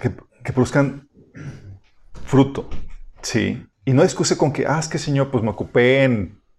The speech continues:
otros asuntos y demás". No, no. ¿No tenías chance? Pudiste haber, por lo menos, producido por medio de, de lo que das, de tu generosidad. Es que Dios, chicos,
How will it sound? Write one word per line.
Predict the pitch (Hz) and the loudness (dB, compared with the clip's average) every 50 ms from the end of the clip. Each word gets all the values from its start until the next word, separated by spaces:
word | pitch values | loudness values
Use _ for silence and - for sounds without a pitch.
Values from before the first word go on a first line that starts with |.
| _ | _
otros | - 110 107 - 117 123 101 117 | -8 -8 -4 -2 -2 -2 0 -2
asuntos | 107 - 131 127 127 123 123 131 123 104 | -2 0 2 2 2 2 0 0 0 0
y | 107 | 0
demás". | 107 104 110 107 98 | 0 2 2 2 2
No, | 101 104 101 98 | 2 0 0 0
no. | 95 92 - - _ _ _ _ _ _ _ _ - | -2 -4 -8 -10 _ _ _ _ _ _ _ _ -6
¿No | 123 113 | -4 0
tenías | - 143 151 143 | 2 2 2 2
chance? | - 175 165 143 - 196 - - - _ _ _ _ _ _ _ _ _ _ _ - _ _ _ _ | 2 2 0 2 0 -4 -6 -8 -16 _ _ _ _ _ _ _ _ _ _ _ -20 _ _ _ _
Pudiste | - 123 110 - - 127 | -2 -2 0 2 4 4
haber, | 113 110 113 113 - 90 - - _ _ _ _ _ _ _ _ _ _ _ _ _ _ _ - | 6 6 6 4 2 -2 -10 -16 _ _ _ _ _ _ _ _ _ _ _ _ _ _ _ -4
por | 110 | -2
lo | 107 | 0
menos, | 107 107 110 110 113 113 - - - _ _ _ _ _ _ _ _ - | 2 0 0 0 -2 -4 -6 -10 -18 _ _ _ _ _ _ _ _ -10
producido | - 101 101 98 - 113 107 107 - | -6 -4 -4 -2 -2 -2 -2 -2 -2
por | 110 98 | -2 -2
medio | 95 95 101 101 101 | -2 0 0 0 -2
de, | 95 - - _ _ _ _ _ - | -2 -4 -8 _ _ _ _ _ -14
de | 98 98 92 | -10 -8 -8
lo | - | -8
que | - 95 | -6 -6
das, | 90 92 92 92 - - - _ - | -6 -6 -6 -8 -12 -18 -20 _ -12
de | 107 101 | -12 -10
tu | - 101 | -8 -6
generosidad. | - 101 92 90 - - - 107 90 85 82 - _ _ _ _ _ _ _ _ _ _ _ _ _ _ _ _ _ _ _ _ _ _ _ _ _ _ _ _ _ _ _ _ _ | -6 -4 -4 -4 -4 -4 -6 -4 -4 -4 -4 -6 _ _ _ _ _ _ _ _ _ _ _ _ _ _ _ _ _ _ _ _ _ _ _ _ _ _ _ _ _ _ _ _ _
Es | - | -4
que | - 156 151 | 2 2 6
Dios, | 139 151 147 156 151 147 - | 6 8 8 6 6 2 -2
chicos, | - 147 139 - 143 139 139 - - - - | -2 -2 -2 0 -2 -4 -4 -8 -14 -16 -20